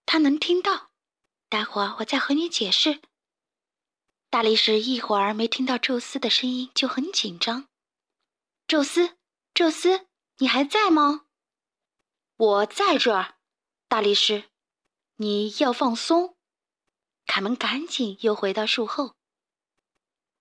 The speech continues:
“我也在这呢，大力士。”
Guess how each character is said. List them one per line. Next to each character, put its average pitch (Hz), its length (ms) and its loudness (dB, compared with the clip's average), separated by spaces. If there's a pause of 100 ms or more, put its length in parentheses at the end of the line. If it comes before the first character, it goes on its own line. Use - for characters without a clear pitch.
(340)
“我 269 100 2 (140)
也 311 80 2
在 220 220 0
这 220 320 2
呢， 208 300 -10 (200)
大 220 180 0
力 208 160 0
士。” 220 440 0